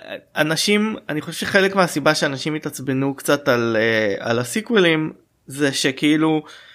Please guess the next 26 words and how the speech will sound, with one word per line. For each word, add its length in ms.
השארתם 580
לנו 280
את, 340
אה, 680
את 140
כאילו, 320
את, 300
אה, 680
לוק 360
ולאה 760
והאן 360
סולו, 380
כאילו, 460
עם 200
הבטחה 500
של, 440
אה, 300
חיים 320
מאושרים 460
אחרי 200
שהם 240
הפילו 340
את 120
ה-, 420
את 120
האימפריה, 480